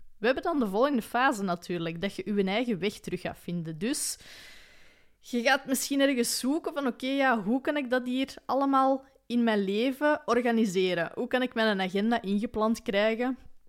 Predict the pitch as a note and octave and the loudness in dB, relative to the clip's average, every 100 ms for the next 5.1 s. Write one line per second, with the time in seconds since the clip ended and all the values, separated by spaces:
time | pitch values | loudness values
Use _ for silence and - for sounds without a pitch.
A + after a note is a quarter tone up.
0 | - _ - - G3 F#3 F3+ F3+ G3 G3+ | -20 _ -20 -16 -10 -6 -6 0 2 2
1 | F#3+ G3 G3 G3+ G3 F3+ F3+ F3+ E3 E3 | 0 0 0 0 0 0 0 -2 -4 -6
2 | D#3+ A3 B3 C4 C#4 C#4 F#3+ G3 E3 E3+ | 0 0 0 0 0 -2 -4 -2 -2 -4
3 | D#3+ E3+ A3+ B3 C4 B3+ A3 A3 A#3 G#3+ | 0 2 2 2 0 2 0 2 -2 0
4 | G#3 F#3+ G#3+ G3 G#3+ A3 F#3 F#3 A3 - | 0 2 0 0 0 0 0 0 0 -2